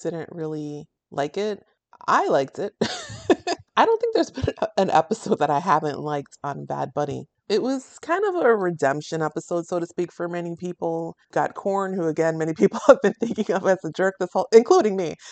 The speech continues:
I'm not gonna say I didn't think he was a jerk. I just realized in the last episode in that preview, I was like, "Wait a minute, <laughs> Off is tricking us again." But his redemption story, and then Y's story,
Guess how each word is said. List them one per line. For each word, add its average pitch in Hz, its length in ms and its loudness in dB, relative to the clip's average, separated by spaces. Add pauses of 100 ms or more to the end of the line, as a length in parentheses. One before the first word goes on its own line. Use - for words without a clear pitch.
(160)
I'm 240 140 6
not 285 200 2
gonna 196 120 -2
say 180 140 -2
I 165 80 2
didn't 165 180 -4
think 165 140 -4
he 170 80 -4
was 156 140 -4
a 147 60 -2
jerk. 156 280 -2 (280)
I 202 120 6
just 269 160 2
realized 196 400 2
in 175 80 -2
the 165 80 -2
last 160 260 2
episode 160 440 2
in 156 100 0
that 160 160 -2
preview, 175 320 2
I 156 60 4
was 156 100 0
like, 156 220 -2
"Wait 175 180 4
a 160 80 2
minute, 156 360 -4
<laughs> - 880 0
Off 285 220 10
is 233 160 0
tricking 226 300 -6
us 170 120 -8
again." 156 340 -4 (260)
But 190 240 6 (180)
his 226 180 4
redemption 165 380 -2
story, 151 500 -2
and 165 240 -2
then 160 440 -4 (240)
Y's 196 520 2
story, 147 680 -6